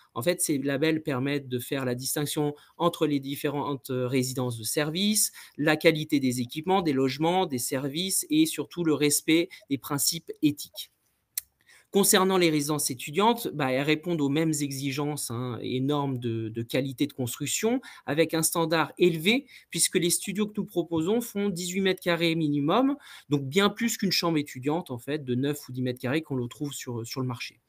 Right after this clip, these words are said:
C'est pourquoi, donc, la qualité de construction est un point, euh, clé important par, par, euh,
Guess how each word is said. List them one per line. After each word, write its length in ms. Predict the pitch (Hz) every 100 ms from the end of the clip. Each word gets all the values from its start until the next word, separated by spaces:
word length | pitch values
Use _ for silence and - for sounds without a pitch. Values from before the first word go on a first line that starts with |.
| - - - - _ -
C'est 80 |
pourquoi, 640 | 135 180 - - 185 214 254 - _
donc, 280 | 147 185 -
la 100 | 147
qualité 460 | 143 175 180 170 180
de 40 |
construction 560 | - 151 - 131 - 240
est 160 | 202
un 120 | 151
point, 480 | 131 - 151 147 -
euh, 160 | 127 123
clé 380 | 123 139 143 -
important 560 | 156 165 - - 160 208
par, 300 | 208 135 123 127 131 -
par, 180 | 120
euh, 520 | 110 107 107 107 87